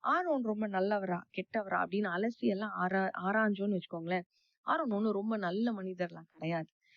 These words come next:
அப்படி பார்த்தோம்னா, பழைய ஏற்பாட்டு பரிசுத்தவான்கள் எல்லார்கிட்டயும் ஏதோ ஒரு வகையில ஒரு ஒரு குறைகள் இருந்திருக்கு. ஆனா தேவன் அவர்கள் எல்லாரையும் தெரிந்து கொண்டு இருக்கிறார். யாக்கோபுன்ற பேரே எத்தனை அர்த்தம். அவர் அவங்க அப்பாவை ஏமாத்தினாரு, அண்ணனை ஏமாத்தினாரு, மாமாவை ஏமாத்தினாரு, எல்லாம் செஞ்சாரு.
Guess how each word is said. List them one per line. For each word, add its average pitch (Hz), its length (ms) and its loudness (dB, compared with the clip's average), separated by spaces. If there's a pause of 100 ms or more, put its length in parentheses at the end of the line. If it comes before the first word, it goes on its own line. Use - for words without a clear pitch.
(140)
அப்படி 180 260 2
பார்த்தோம்னா, 247 360 0
பழைய 233 360 2
ஏற்பாட்டு 226 300 -2
பரிசுத்தவான்கள் 214 720 0
எல்லார்கிட்டயும் 285 580 -4
ஏதோ 294 200 -4
ஒரு 277 280 -2
வகையில 240 220 -4
ஒரு 226 200 -2
ஒரு 214 160 -2
குறைகள் 247 420 -4
இருந்திருக்கு. 214 500 -2 (340)
ஆனா 262 160 -2
தேவன் 294 340 -2
அவர்கள் 202 300 -2
எல்லாரையும் 214 500 0
தெரிந்து 214 340 0
கொண்டு 175 240 -4
இருக்கிறார். 156 420 -6 (460)
யாக்கோபுன்ற 214 680 2
பேரே 240 400 0 (180)
எத்தனை 196 520 -2
அர்த்தம். 180 360 -6
அவர் 294 180 2
அவங்க 226 360 4 (240)
அப்பாவை 180 500 0
ஏமாத்தினாரு, 185 680 -4
அண்ணனை 196 680 0
ஏமாத்தினாரு, 190 560 -4
மாமாவை 180 640 -2
ஏமாத்தினாரு, 208 420 -2
எல்லாம் 262 340 2
செஞ்சாரு. 202 340 2